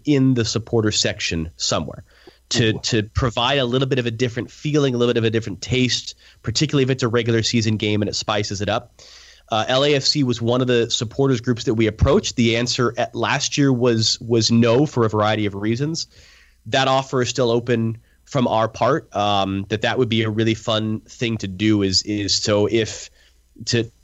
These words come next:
Speaker 1: to the leaders of thirty-two fifty-two, you know, we've, we've, I know some, someone had the conversation with you. That'd be a place we'd love to do it. Um, if it's important, that's a place where I stood for a number of years watching games.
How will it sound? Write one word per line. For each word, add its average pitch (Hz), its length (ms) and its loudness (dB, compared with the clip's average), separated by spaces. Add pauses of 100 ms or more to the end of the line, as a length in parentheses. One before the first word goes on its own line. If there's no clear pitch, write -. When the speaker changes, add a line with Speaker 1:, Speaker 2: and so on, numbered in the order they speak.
(100)
Speaker 1:
to 120 100 0
the 113 60 2
leaders 127 400 0
of 123 80 0
thirty-two 135 380 0
fifty-two, 151 760 -2
you 123 200 2
know, 120 300 0 (100)
we've, 117 320 0
we've, 113 360 0 (100)
I 80 260 -4
know 117 120 2
some, 139 340 2
someone 143 280 0
had 143 120 -2
the 139 80 -6
conversation 131 720 -2
with 131 200 0
you. 156 220 0 (680)
That'd 123 200 0
be 131 80 2
a 123 60 2
place - 380 -2
we'd 117 140 -4
love 117 160 2
to 120 100 -8
do 123 220 0
it. 123 240 0
Um, 95 560 -2
if 110 180 -4
it's 107 160 -4
important, 143 380 0
that's 113 120 -2
a 117 40 -4
place 117 260 -4
where 104 100 0
I 107 40 -2
stood 107 240 -2
for 113 100 -4
a 104 60 0
number 107 200 -2
of 98 100 -2
years 113 220 0
watching 107 320 0
games. 104 420 -4